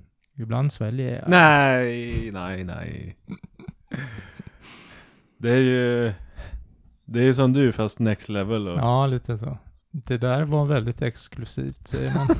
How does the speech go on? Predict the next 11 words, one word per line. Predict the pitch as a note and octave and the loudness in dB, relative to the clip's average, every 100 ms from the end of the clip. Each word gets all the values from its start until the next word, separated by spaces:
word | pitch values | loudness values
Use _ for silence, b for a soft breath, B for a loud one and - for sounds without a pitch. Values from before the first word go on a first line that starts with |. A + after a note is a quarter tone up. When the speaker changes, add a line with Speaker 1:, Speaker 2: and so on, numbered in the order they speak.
| - - | -2 -4
Speaker 2:
<laughs> | - - | -2 -4
Exklusivt | F3+ B3 - - - - - F#3+ - - F3+ E3 - - B2+ | -6 -6 -6 -8 -8 -8 -8 -8 -6 -4 2 0 0 -16 -12
var | B2 | -8
ju | B2 | -6
rätta | A#2 A#2 - G#2 | -4 -6 -6 -6
ordet. | G2 F2+ - - - - B B B D#3 C#3+ B B B B B B - - | -6 -8 -12 -16 -20 -20 B B B -12 -12 B B B B B B -12 -6
Speaker 1:
Mm. | C#3 A#2+ B2+ B2 B2 B2 B B B B B - | -2 0 0 -2 -4 -8 B B B B B -14
Speaker 2:
Ja, | F2+ G2+ | -8 -4
de | A2+ A#2 | 0 0
är | C#3+ | 0
ju | G3 | -2